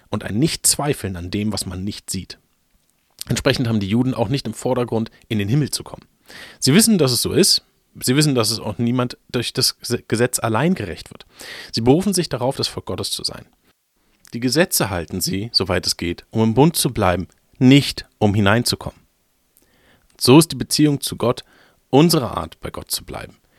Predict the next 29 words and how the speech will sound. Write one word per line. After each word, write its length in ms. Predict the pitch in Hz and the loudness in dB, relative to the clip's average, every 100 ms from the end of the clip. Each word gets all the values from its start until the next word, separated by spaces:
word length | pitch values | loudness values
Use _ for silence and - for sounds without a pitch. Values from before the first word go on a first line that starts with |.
| _ | _
in 160 | - 95 | -14 -10
dem 160 | 92 98 | -6 0
neuen 300 | 104 131 120 | 2 2 4
Bund 240 | 127 131 | 4 4
zu 160 | - 95 | -2 -4
bleiben. 320 | - - - _ - - | -10 -14 -16 _ -12 2
Jesus 360 | 175 165 151 | 4 4 2
ist 140 | 139 123 | 0 -4
der 120 | 107 | -6
Weg. 240 | 95 80 _ - | -8 -10 _ -18
Wenn 160 | 90 | -14
wir 120 | 87 85 | -10 -8
an 100 | - | 0
ihn 180 | 143 170 | 2 2
glauben, 420 | 139 131 113 87 _ - | 2 2 0 -2 _ -20
dann 300 | - 85 - | -14 -8 -2
haben 180 | 135 135 | -2 -2
wir 80 | |
schon 140 | 110 120 | -4 -4
alles 240 | 113 110 | -2 -2
Notwendige 500 | 107 110 - 90 92 | -2 -6 -8 -12 -12
getan. 340 | 85 - - - _ _ _ _ _ _ _ _ _ _ _ _ _ _ _ _ _ _ | -14 -14 -16 -18 _ _ _ _ _ _ _ _ _ _ _ _ _ _ _ _ _ _
So, 240 | - 120 90 | -12 -10 -10
und 120 | 76 | -10
jetzt 260 | 92 123 - | -8 -8 -8
kommen 200 | - 131 | -8 -6
wir 100 | 98 | -6
zu 140 | - | -8
der 300 | 92 87 85 | -6 -8 -8